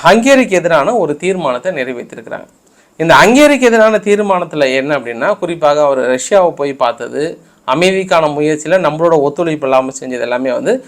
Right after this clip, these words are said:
அவர் மீது நடவடிக்கை எடுக்க வேண்டும் சொல்லியிருக்காங்க. சப்போஸ் ஒட்டுமொத்த நாடும் ஹங்கேரி மீது நடவடிக்கை எடுத்தாங்க அப்படின்னாங்கன்னா ரொம்ப டேஞ்சர் ஆயிடும், மிகப்பெரிய டேஞ்சர் ஆயிடும்.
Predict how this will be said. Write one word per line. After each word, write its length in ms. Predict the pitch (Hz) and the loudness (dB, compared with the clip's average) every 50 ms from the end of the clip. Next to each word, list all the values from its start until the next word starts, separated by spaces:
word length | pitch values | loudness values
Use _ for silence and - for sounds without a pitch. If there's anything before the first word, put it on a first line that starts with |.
| - _ _ | -20 _ _
அவர் 300 | - 139 143 151 156 143 | 0 2 2 2 2 0
மீது 240 | 143 147 160 196 214 | 0 -2 -2 -2 -2
நடவடிக்கை 720 | 175 139 131 131 - 165 185 196 190 190 190 190 190 175 | 0 0 0 2 4 2 2 2 0 -2 -4 -4 -4 -4
எடுக்க 360 | 165 151 147 143 - 143 135 | -4 -4 -6 -6 -4 -6 -4
வேண்டும் 540 | 131 135 135 135 131 123 139 170 214 226 - - | -2 -4 -4 -4 -4 -6 -6 -8 -8 -10 -12 -12
சொல்லியிருக்காங்க. 440 | 135 127 120 - - - - - - - _ _ _ _ - - - _ - 180 | -14 -14 -14 -12 -12 -14 -14 -14 -16 -20 _ _ _ _ -20 -20 -20 _ -2 -2
சப்போஸ் 360 | 180 180 - 233 269 247 240 | -2 4 4 6 6 6 4
ஒட்டுமொத்த 440 | 190 190 185 254 240 233 240 233 233 | 2 2 2 0 0 0 2 2 2
நாடும் 360 | 220 220 214 208 220 247 226 | 4 6 6 6 4 4 2
ஹங்கேரி 400 | 185 170 180 196 208 214 214 208 | 2 2 2 2 2 2 2 0
மீது 200 | 202 202 202 202 | 0 0 0 0
நடவடிக்கை 520 | 190 165 156 170 180 190 185 190 185 185 165 | 2 0 2 2 2 0 0 -2 -4 -4 -4
எடுத்தாங்க 360 | 147 156 151 - 160 160 160 | -4 -4 -2 -2 0 0 0
அப்படின்னாங்கன்னா 480 | 139 127 127 120 - - 123 151 202 | -4 -6 -8 -10 -10 -8 -2 -2 0
ரொம்ப 300 | 208 165 147 151 160 180 | 0 0 -2 0 -2 -2
டேஞ்சர் 320 | 147 139 139 135 120 123 - | -2 0 -4 -4 -6 -10 -12
ஆயிடும், 300 | - - - - - _ | -12 -12 -14 -18 -20 _
மிகப்பெரிய 480 | 135 135 131 170 175 175 185 180 190 | -14 -6 -6 -6 -4 -4 -4 -2 -2
டேஞ்சர் 340 | 180 156 151 143 135 131 123 | 0 0 0 0 0 -2 -2
ஆயிடும். 400 | 120 123 113 117 120 - - 113 | -2 -4 -4 -4 -4 -4 -4 -6